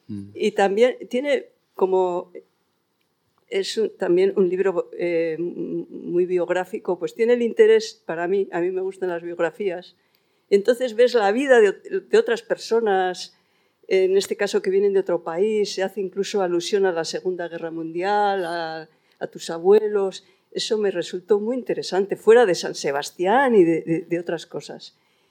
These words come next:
Speaker 2: Y también es, eh, un libro de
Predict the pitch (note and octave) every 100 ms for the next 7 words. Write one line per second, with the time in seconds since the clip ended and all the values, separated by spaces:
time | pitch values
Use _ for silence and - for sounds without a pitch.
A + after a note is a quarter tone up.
0 | _ - _ G#3 G3 G3 F#3+ F#3 A3+ C#4
1 | C#4 - - A3+ A3+ - - - G3+ F#3+
2 | F3+ F3+ - G#3+ G#3+ A#3 A#3+ B3+ A#3+ F#3+
3 | F3+ E3+ E3+ E3 D#3+ D3+